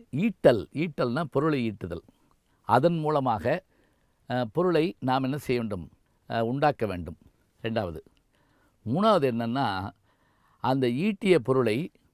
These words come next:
பாதுகாப்பதற்கான தன்மை வேண்டும் நம்மகிட்ட. இயற்றலும், ஈட்டலும், காத்தல்.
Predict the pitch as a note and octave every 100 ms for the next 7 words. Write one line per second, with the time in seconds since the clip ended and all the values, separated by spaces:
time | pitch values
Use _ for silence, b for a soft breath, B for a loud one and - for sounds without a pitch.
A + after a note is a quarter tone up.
0 | _ _ - C#3+ G#3+ F#3 D#3 C3 - A#2
1 | A#2+ A2 G#2+ B2 G3+ _ _ _ _ -
2 | C3 D#3+ C3 G#2 F#2 F#2 G2+ E2+ F#2+ -
3 | _ _ _ _ _ _ _ _ _ _
4 | _ _ _ - B2+ E3 - B2+ A#2 F#3+
5 | - - B2 D#3+ - A2+ A#2 F#3 _ _
6 | _ _ - C#3+ F3+ - A2